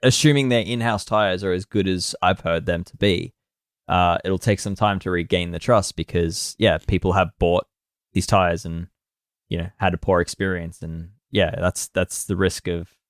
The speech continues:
outsourcing your manufacturing. Uh, but yeah, I too haven't run Hutchison for a few years, and, uh, I have some fond memories of Hutchison's, like racing on Hutchison Pythons in the mountain bike world, and,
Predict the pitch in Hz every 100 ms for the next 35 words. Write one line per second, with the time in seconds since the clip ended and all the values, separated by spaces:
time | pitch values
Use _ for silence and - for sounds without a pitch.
0 | _ 87 - 92 - 82 95 85 87 90
1 | - 85 80 - - 92 87 85 85 -
2 | _ _ _ _ _ _ _ 117 113 101
3 | 107 107 - 131 107 104 101 87 - 101
4 | 98 87 90 90 - - 87 - 90 -
5 | 85 85 82 87 87 82 85 _ _ _
6 | 95 85 85 - 98 113 - - 127 131
7 | 131 135 135 135 127 123 127 - - 139
8 | 117 98 101 95 104 98 95 101 - 101
9 | - 101 104 120 117 110 104 95 98 107
10 | 107 110 - 110 110 104 92